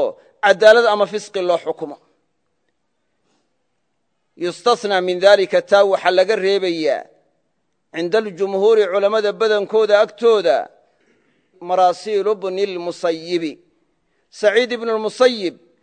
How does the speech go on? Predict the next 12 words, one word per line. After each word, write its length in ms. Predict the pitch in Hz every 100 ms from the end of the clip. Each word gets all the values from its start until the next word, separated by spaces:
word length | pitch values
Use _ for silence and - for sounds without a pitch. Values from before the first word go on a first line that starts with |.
| _
mursalladiisaa 800 | - 220 - 226 240 247 233 - 196
laga 220 | 185 185
reebaya. 420 | 165 165 151 131 - _ _ _ _ _ _ _ _
Fa 60 | 214
innahaa 380 | 247 269 247 233
tutubbicat, 800 | 233 220 247 240 226 277 233 - - _ _ _ _ _ _ -
waa 180 | 220 226
la 160 | 214
raacraacay, 720 | 196 196 190 190 196 175 160 120 - _ _ _
kulluhaa 440 | 226 247 285 233 226
dhammaanteed 600 | 220 226 247 254 226 220
maraasiisha, 760 | 220 214 214 - 269 233 208